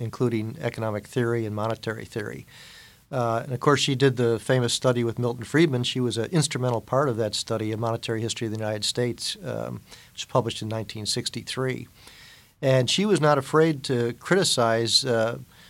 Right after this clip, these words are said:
top officials, including Al-, Alan Greenspan and Ben Bernanke, if she thought they were going the wrong way. Uh, she was a member, uh, one of the early members of the Shadow Open Market Committee that was founded by Carl Brunner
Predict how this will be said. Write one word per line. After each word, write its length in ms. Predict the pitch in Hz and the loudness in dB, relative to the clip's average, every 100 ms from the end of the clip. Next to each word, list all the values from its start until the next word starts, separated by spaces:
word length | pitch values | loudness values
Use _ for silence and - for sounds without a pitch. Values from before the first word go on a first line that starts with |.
| - - - | -20 -20 2
top 240 | 156 139 | 4 4
officials, 500 | 120 - 139 156 156 | 2 2 2 0 -2
including 400 | 135 127 131 123 | 0 4 4 4
Al-, 220 | 123 123 - | 6 4 6
Alan 240 | 131 127 | 4 4
Greenspan 540 | 117 123 131 - 135 127 | 2 2 2 2 2 2
and 100 | 110 | 2
Ben 220 | 127 113 | 0 2
Bernanke, 580 | 117 113 120 143 135 143 | 0 -2 -2 -2 -2 -2
if 140 | 120 | -4
she 180 | - 135 | -2 -2
thought 280 | 131 123 123 | 2 2 2
they 80 | |
were 120 | 120 113 | -2 2
going 380 | 113 113 113 | 2 2 0
the 80 | 110 | -2
wrong 240 | 113 117 123 | 0 0 2
way. 320 | 208 143 101 - - - - - - | 2 2 -4 -12 -20 -20 -20 -18 -2
Uh, 320 | 127 120 120 - - - - _ | 2 4 2 -4 -20 -20 -20 _
she 200 | - 190 | 4 6
was 140 | 196 | 8
a 40 | 160 | 8
member, 680 | 151 170 160 151 135 120 139 | 8 6 6 6 6 4 -2
uh, 500 | 165 156 120 113 110 131 135 214 | -6 -2 0 2 0 -4 -12 -16
one 160 | 170 127 | -2 0
of 100 | 123 | 2
the 160 | 117 117 | 0 0
early 240 | 127 120 | 0 0
members 400 | 117 127 123 117 | 2 2 2 0
of 100 | 117 | -2
the 280 | 113 110 104 - | -2 -4 -6 -8
Shadow 380 | - - 143 131 | 0 6 6 6
Open 180 | 120 113 | 2 2
Market 360 | 123 139 131 | 2 2 -2
Committee 340 | - 117 104 107 | -4 -4 -4 -4
that 180 | 123 117 | -4 -4
was 180 | 120 - | -4 -2
founded 380 | 123 117 117 | 0 0 0
by 180 | 107 110 | -2 -4
Carl 300 | 104 123 113 | 0 0 0
Brunner 440 | 107 123 127 123 | 0 0 2 0